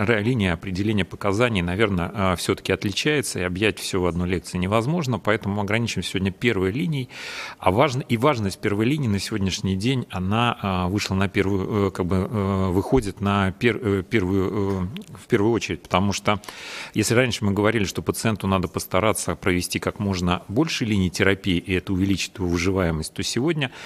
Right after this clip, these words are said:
а, мы, а, наверно, движемся всё-таки бо-, двигаемся больше в сторону того, что первая линия должна быть максимально эффективна. Во-первых, ну, потому что, <clears throat> э, это действительно, наверно, оправданный и, э, логический подход, а с другой стороны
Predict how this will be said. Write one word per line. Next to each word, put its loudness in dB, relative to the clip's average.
а, 2
мы, 2
а, -2
наверно, 2
движемся 0
всё-таки -4
бо-, 0
двигаемся 0
больше 0
в -6
сторону 0
того, 4
что -2
первая 2
линия 2
должна 4
быть 0
максимально 2
эффективна. -2
Во-первых, -4
ну, -4
потому 2
что, 2
<clears throat> -20
э, 2
это -2
действительно, 0
наверно, 4
оправданный 2
и, 0
э, 0
логический 2
подход, 0
а 4
с 0
другой 2
стороны 0